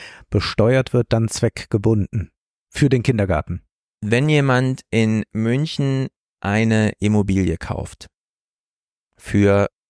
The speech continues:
Speaker 2: siebenunddreißigtausend mehr Prozent als vor sechzig Jahren,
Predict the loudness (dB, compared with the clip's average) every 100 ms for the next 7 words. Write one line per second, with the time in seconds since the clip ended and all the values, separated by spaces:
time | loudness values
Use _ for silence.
0 | _ _ _ -8 -2 0 0 0 0 0
1 | -2 -2 0 0 -2 0 0 2 -2 -2
2 | 0 0 -2 -4 -4 -2 -2 -2 -6 -10
3 | -6 -8 -8